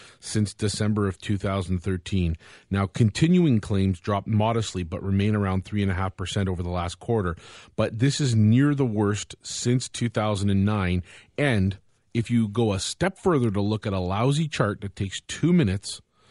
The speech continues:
you would find out that the trend has actually changed. Initial jobless claims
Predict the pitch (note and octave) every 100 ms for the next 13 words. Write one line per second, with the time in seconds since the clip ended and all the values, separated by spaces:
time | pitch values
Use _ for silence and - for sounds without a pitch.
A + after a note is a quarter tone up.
0 | _ _ _ A2+ B2 C3+ - B2 A#2+ G2+
1 | G2+ - G2 G#2 G2 - G2 G2 F2+ F#2+
2 | F2+ F#2+ F#2+ - G2+ G2 - - F#2 D#2+
3 | E2 - F#2+ G2+ - A2+ G#2+ G#2 F#2+ F#2
4 | G2 - G2 F#2+ G2